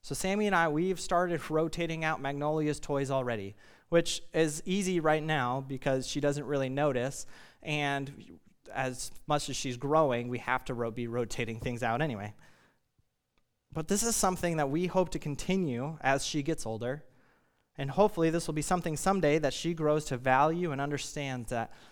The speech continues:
possessions aren't the most important thing in our life. And so the last thing I want to talk about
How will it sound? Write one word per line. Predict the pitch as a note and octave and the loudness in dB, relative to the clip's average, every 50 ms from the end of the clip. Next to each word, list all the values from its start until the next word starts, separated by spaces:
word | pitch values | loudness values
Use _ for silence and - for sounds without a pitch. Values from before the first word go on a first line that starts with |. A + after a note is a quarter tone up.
| - _ - | -20 _ -6
possessions | - E3+ D3 C3+ C3 D3 F3 D#3 F#3+ F#3+ - - G#3+ G#3+ G#3 G#3 F3 - - | -4 -4 -2 -2 -2 0 0 0 0 0 -2 -2 0 0 0 -2 -4 -8 -10
aren't | - - C#3+ D3 E3 E3 - - - | -6 -4 -2 -2 -2 -4 -6 -8 -6
the | D3+ D3 | -4 -2
most | C#3+ C3+ C3+ D3 D3 - - - | -2 0 -2 -2 -4 -4 -6 -8
important | C#3 B2 - - C3+ B2 - C#3+ B2+ - | -10 -8 -6 -6 -6 -6 -8 -10 -12 -10
thing | - C3 A2+ G#2 G#2 G2+ G2+ G#2+ - _ _ | -8 -8 -8 -8 -8 -10 -12 -14 -18 _ _
in | - B2 A#2+ | -10 -8 -6
our | A2+ A2 | -4 -4
life. | A2 G2+ F2+ F2 - - - - - _ _ _ _ _ _ _ _ _ _ _ _ _ _ _ _ _ _ _ _ _ _ _ _ _ _ _ _ _ _ _ _ _ _ _ _ _ _ _ _ _ _ _ _ _ _ _ _ _ _ _ _ - _ _ _ _ _ _ _ _ _ _ _ _ _ _ _ _ _ _ _ _ _ - - - _ - | -4 -4 -4 -6 -12 -16 -20 -20 -20 _ _ _ _ _ _ _ _ _ _ _ _ _ _ _ _ _ _ _ _ _ _ _ _ _ _ _ _ _ _ _ _ _ _ _ _ _ _ _ _ _ _ _ _ _ _ _ _ _ _ _ _ -20 _ _ _ _ _ _ _ _ _ _ _ _ _ _ _ _ _ _ _ _ _ -20 -20 -20 _ -10
And | C#3 C3 | -8 -8
so | - - - D3+ | -4 -2 0 0
the | C#3 C#3 | 0 2
last | C#3 D#3 D#3+ F#3 G#3+ - - | 2 2 2 0 -2 -8 -8
thing | - E3+ D3+ | -8 -6 -6
I | C#3+ | -4
want | C#3 C#3 C3 C3 A#2 | -4 -4 -4 -6 -6
to | - - | -4 -4
talk | A2+ A2 - - | -4 -4 -4 -8
about | G#2 G2 F#2 G2 | -10 -10 -12 -12